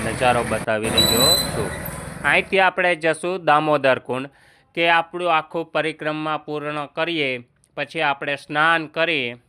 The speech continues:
અને આપણી પરિક્રમા પરિપૂર્ણ કરવાની હોય છે. આપણે કોઈ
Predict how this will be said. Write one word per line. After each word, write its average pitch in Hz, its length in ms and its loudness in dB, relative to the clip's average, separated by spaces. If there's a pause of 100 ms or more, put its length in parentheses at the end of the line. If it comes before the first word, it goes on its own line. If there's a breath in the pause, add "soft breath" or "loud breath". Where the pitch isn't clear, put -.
(160)
અને 147 180 -8
આપણી 156 540 -4
પરિક્રમા 143 680 -2 (140)
પરિપૂર્ણ 135 540 -6 (140)
કરવાની 123 460 -6
હોય 123 160 -6
છે. 139 200 -10
આપણે 131 240 -6
કોઈ 160 240 -4